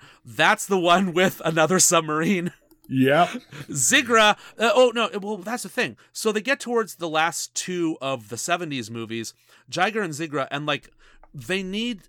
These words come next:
Speaker 1: a hook. So, like, in one, it's, um, they're hosting the World's Fair. So, like, they, they made a deal with the World's Fair, and they were like, "Yeah, you can advertise the World's Fair, and the World's Fair will have posters for this movie and all that." And, like, "Hey, that's, that's a, good for them."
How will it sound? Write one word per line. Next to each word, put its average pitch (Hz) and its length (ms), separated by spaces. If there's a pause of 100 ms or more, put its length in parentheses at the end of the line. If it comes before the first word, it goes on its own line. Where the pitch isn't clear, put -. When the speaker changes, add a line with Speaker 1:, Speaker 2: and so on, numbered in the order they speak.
Speaker 1:
a 156 140
hook. - 460
So, 170 180
like, 151 240
in 160 300
one, 196 400
it's, 156 500
um, 117 540 (260)
they're 175 220
hosting 226 300
the 196 60
World's 185 220
Fair. 190 280
So, - 180
like, 185 240 (100)
they, 170 220
they 170 160
made 202 400
a 185 80
deal 165 320
with 156 140
the 156 80
World's 139 280
Fair, 180 400
and 139 140
they 143 60
were 143 100
like, 139 240 (240)
"Yeah, 208 160
you 185 160
can 202 140
advertise 165 480
the 139 80
World's 151 180
Fair, 139 240
and 214 260
the 226 60
World's 220 320
Fair 180 460 (240)
will 135 140
have 147 220
posters 165 460
for 165 240
this 151 180
movie 151 360
and 127 100
all 120 200
that." 117 260
And, 123 100
like, 110 140
"Hey, 151 220
that's, 139 240
that's 131 200
a, 113 220
good 120 260
for 113 160
them." 120 240